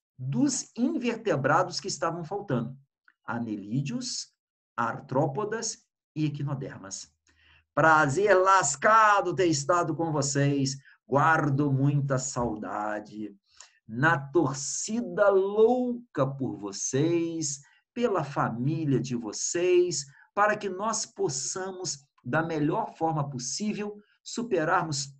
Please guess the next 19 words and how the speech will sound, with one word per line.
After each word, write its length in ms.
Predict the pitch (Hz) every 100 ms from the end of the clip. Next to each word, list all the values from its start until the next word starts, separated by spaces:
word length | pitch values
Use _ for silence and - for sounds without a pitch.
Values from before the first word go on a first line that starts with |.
| -
todas 360 | 247 240 170
as 120 | 165 139
dificuldades 640 | 139 143 127 117 143 139
que 80 | 135
nós 180 | 127 123
estamos 340 | 117 120 120
vivendo 400 | 117 107 120 117
nesse 240 | 117 117 123
momento. 400 | 104 101 101 _ _ _ _ _ _ _
Deus 240 | 123 180 175
abençoe 500 | 160 143 139 143 135
você, 580 | 151 147 - 185 180 - _ -
Deus 200 | 160 156
abençoe 560 | 143 131 139 156 139
toda 260 | 175 180 156
a 40 |
sua 260 | 135 143 139
família. 500 | 139 113 110 107 107 _ _ _ _ _ -
Traga 800 | 151 160 160 143 151 165 165